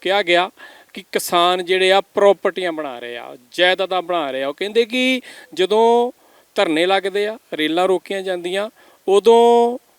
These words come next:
ਜਾਂ ਉਹ ਤੋਂ ਬਾਅਦ ਦੇ ਵਿੱਚ ਜੋ ਪੈਸਾ ਆਉਂਦਾ, ਉਹਦੇ ਨਾਲ ਪ੍ਰਾਪਰਟੀਆਂ ਬਣਦੀਆਂ। ਤੇ ਪਰ ਉਹਦੇ ਵਿੱਚ ਕਿਸਾਨ ਆਗੂ ਵੀ ਕਹਿ ਚੁੱਕੇ ਆ ਕਿ ਇਹਦੇ ਵਿੱਚ ਪੈਸੇ ਦੇ ਨਾਲ ਕੋਈ ਪ੍ਰਾਪਰਟੀਆਂ ਨਹੀਂ ਬਣਦੀਆਂ। ਇਹ ਤੁਹਾਡੇ ਸਾਹਮਣੇ ਆ, ਤੁਹਾਡੇ ਕੋਲ ਵਿਜੀਲੈਂਸ ਵੀ ਆ,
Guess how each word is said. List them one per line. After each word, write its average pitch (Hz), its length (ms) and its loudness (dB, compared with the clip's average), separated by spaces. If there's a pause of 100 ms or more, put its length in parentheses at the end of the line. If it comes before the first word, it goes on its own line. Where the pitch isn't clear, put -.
(1400)
ਜਾਂ 156 120 -8
ਉਹ 190 200 -4
ਤੋਂ 233 120 -2
ਬਾਅਦ 175 280 0
ਦੇ 185 100 -2
ਵਿੱਚ 139 440 -4 (280)
ਜੋ 175 160 2
ਪੈਸਾ 165 420 -2
ਆਉਂਦਾ, 185 440 0
ਉਹਦੇ 175 160 -2
ਨਾਲ 185 120 0
ਪ੍ਰਾਪਰਟੀਆਂ 160 580 -2
ਬਣਦੀਆਂ। 135 460 -6
ਤੇ 170 100 -4
ਪਰ 160 260 -4
ਉਹਦੇ 170 240 -8
ਵਿੱਚ 170 160 -10
ਕਿਸਾਨ 147 400 -8
ਆਗੂ 139 200 -6
ਵੀ 175 60 -8
ਕਹਿ 190 180 -4
ਚੁੱਕੇ 190 300 -4
ਆ 190 60 -2
ਕਿ 190 180 -14
ਇਹਦੇ 165 220 -8
ਵਿੱਚ 165 140 -10 (120)
ਪੈਸੇ 151 320 -4
ਦੇ 170 80 -6
ਨਾਲ 170 100 -4
ਕੋਈ 160 180 -6
ਪ੍ਰਾਪਰਟੀਆਂ 170 520 -6
ਨਹੀਂ 208 100 0
ਬਣਦੀਆਂ। 170 440 -4 (300)
ਇਹ 190 80 2
ਤੁਹਾਡੇ 175 280 0
ਸਾਹਮਣੇ 190 340 -2
ਆ, 220 40 -2
ਤੁਹਾਡੇ 185 220 -2
ਕੋਲ 175 80 -4
ਵਿਜੀਲੈਂਸ 202 460 -2
ਵੀ 147 180 0
ਆ, 135 100 0